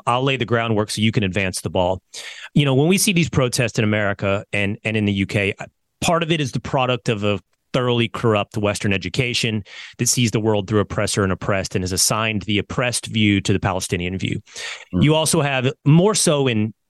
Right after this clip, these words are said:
Speaker 1: Europe than in the United States, a large refugee crisis that, that has, or influx of Muslims from the Middle East that have failed to assimilate and, and see this as their,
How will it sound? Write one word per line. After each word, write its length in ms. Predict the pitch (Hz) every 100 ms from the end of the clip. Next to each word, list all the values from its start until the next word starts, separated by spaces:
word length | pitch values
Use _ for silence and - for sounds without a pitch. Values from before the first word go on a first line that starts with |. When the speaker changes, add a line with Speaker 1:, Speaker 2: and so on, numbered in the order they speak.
| _
Speaker 1:
Europe 340 | 143 175 135 -
than 120 | 127
in 60 | 120
the 40 |
United 200 | 110 101
States, 360 | - 180 143 -
a 40 | 127
large 340 | 117 117 110
refugee 460 | 117 - 104 117 127
crisis 560 | - 117 117 113 -
that, 220 | 107 101 -
that 260 | 107 104 -
has, 480 | 104 101 95 90 - - - -
or 220 | 104 -
influx 520 | - 139 - 123 - 117
of 220 | 95 - _ - - -
Muslims 460 | 123 127 117 113
from 120 | - 98
the 60 |
Middle 240 | 101 98 165
East 300 | 170 147 -
that 180 | 117 - _ -
have 260 | 120 101
failed 400 | - - 143 135
to 80 | 123
assimilate 640 | 113 - 175 160 147 143 -
and, 260 | 117 113 120
and 160 | 110
see 200 | 104 131
this 200 | 113 110
as 200 | 104 98
their, 360 | 101 95 92 92